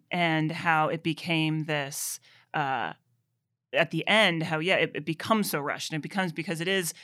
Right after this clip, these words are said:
for her, she has that complexity and she has these competing forces in her, but one is clearly dominant. And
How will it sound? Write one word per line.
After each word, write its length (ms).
for 140
her, 240
she 160
has 320
that 160
complexity 400
and 80
she 80
has 220
these 160
competing 520
forces 380
in 140
her, 260
but 320
one 240
is 100
clearly 380
dominant. 400
And 500